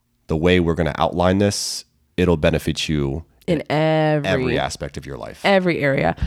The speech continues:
Speaker 2: Um, so definitely, if you have not taken the, the opportunities to look at Graham Fam, check it out, um, because that conversation is so, has been very critical in the way that we communicate, because the way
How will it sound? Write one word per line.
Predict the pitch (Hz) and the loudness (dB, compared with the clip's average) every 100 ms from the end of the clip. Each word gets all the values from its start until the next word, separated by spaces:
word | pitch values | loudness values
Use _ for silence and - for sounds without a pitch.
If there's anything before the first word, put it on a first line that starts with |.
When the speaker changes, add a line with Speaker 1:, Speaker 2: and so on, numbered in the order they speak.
| - - - | -6 -10 -2
Speaker 2:
Um, | 170 156 156 | 2 2 2
so | 156 | 0
definitely, | 190 202 240 220 | 0 0 2 0
if | 196 | 2
you | |
have | 185 185 202 | 0 0 0
not | 214 175 | 0 0
taken | 185 185 170 | -2 -2 -2
the, | 160 151 | -2 -4
the | 170 160 | -8 -8
opportunities | 156 147 160 147 139 - | -6 -6 -2 0 0 -2
to | |
look | 156 143 | -4 -4
at | - | -2
Graham | 139 113 | -2 -2
Fam, | - 156 170 - | -2 -2 -2 -4
check | - - - 165 220 | -6 -2 2 2 2
it | |
out, | 190 160 185 - - - - | 2 2 0 -6 -20 -12 -2
um, | 160 156 156 | 2 2 2
because | 143 180 190 165 160 160 | -2 -4 0 2 2 0
that | 160 160 170 - | 0 0 0 -2
conversation | 180 175 151 - 147 - 156 | 0 0 0 -2 -2 0 -2
is | 139 | -2
so, | - - 160 151 156 160 160 - - _ _ | -6 0 2 4 4 2 -2 -8 -20 _ _
has | - 165 160 | 0 0 2
been | 160 151 - _ _ - | 0 -2 -6 _ _ -4
very | 175 165 151 | 0 2 0
critical | - 139 - 139 127 | -4 -4 -2 -2 -2
in | 147 147 | -2 0
the | 147 | 0
way | 143 | -2
that | 135 - | -2 -2
we | 139 | -4
communicate, | - 131 123 - 95 | -4 -4 -4 -4 -4
because | - 147 135 | -4 -6 -4
the | 143 | -4
way | 139 | -4